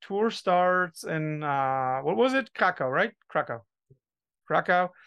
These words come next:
Uh, y-, beneath this, you will find the tour poster, so you can check out all the dates. Um, and if you like this little interview that we did here,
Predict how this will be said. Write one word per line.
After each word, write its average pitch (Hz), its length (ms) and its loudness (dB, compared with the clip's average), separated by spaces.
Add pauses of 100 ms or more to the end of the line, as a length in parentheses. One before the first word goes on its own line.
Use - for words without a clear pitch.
(400)
Uh, 160 300 4
y-, 160 200 -10 (140)
beneath 220 440 0
this, 254 400 -2 (280)
you 202 140 -4
will 214 160 2
find 196 340 0
the 202 80 -12
tour 220 240 -4
poster, 214 520 -4
so 180 160 -10
you 170 100 -12 (220)
can 170 100 -10
check 208 240 -2
out 202 100 -2
all 202 160 -2
the 190 80 -8
dates. 196 520 -4 (520)
Um, 165 520 2 (1200)
and 208 400 0 (280)
if - 220 -12
you 156 80 -4
like 147 260 0
this 123 200 -16
little 135 220 -12
interview 233 500 -4
that 185 180 -2
we 233 180 0
did 240 220 0
here, 233 500 0